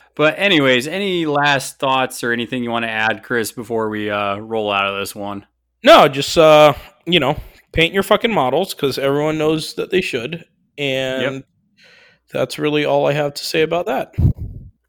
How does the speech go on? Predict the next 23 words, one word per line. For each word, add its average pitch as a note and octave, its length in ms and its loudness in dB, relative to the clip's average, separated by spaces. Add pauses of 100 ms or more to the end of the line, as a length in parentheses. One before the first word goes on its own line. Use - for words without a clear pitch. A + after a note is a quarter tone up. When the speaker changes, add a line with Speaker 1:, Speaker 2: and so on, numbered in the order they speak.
Speaker 1:
Okay, G3 160 2
well, E3+ 340 2
last D#3+ 280 0
thing E3 100 -6
I'm E3 80 -4
gonna D#3 120 -4
say D#3 280 -2
then D#3 280 0
is B2+ 540 -2 (180)
make D3 280 -4
sure D3+ 140 -2
that C#3 120 0
you C3+ 80 -4
check C3+ 260 -2
us - 140 -12
out C3 320 -2
on A2+ 760 -4 (520)
Twitter. D3 540 -2
If A#2+ 160 -10
you G#2+ 320 -6
just G#2 280 -10 (120)
put A#2 140 -8
in G2+ 380 -6